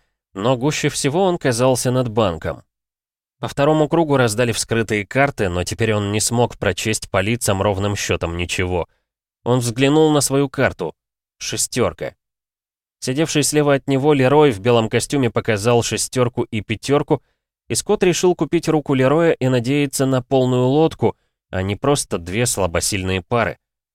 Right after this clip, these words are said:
Круг ставок принес в банк еще две тысячи шестьсот долларов. Лерой согласился продать свою руку Скотту за тысячу двести, и когда четыре карты легли на стол, все лицом вверх, как того требовали правила,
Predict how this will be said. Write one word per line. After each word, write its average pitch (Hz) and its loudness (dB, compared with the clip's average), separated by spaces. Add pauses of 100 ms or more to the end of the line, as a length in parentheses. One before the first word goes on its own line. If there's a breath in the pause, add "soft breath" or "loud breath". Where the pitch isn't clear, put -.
(480)
Круг 135 2
ставок 139 0
принес 127 0
в 98 -8
банк 127 0
еще 110 -2
две 101 -2
тысячи 113 -2
шестьсот 98 -4
долларов. 104 0 (560)
Лерой 123 2
согласился 131 2
продать 127 2
свою 120 2
руку 123 0
Скотту 127 0
за 92 0
тысячу 101 -6
двести, 117 -2 (340)
и 87 -6
когда 117 2
четыре 151 0
карты 156 0
легли 131 0
на 131 2
стол, 180 0
все - -2
лицом 101 -2
вверх, 95 -4
как - -4
того 95 0
требовали 95 -2
правила, 127 0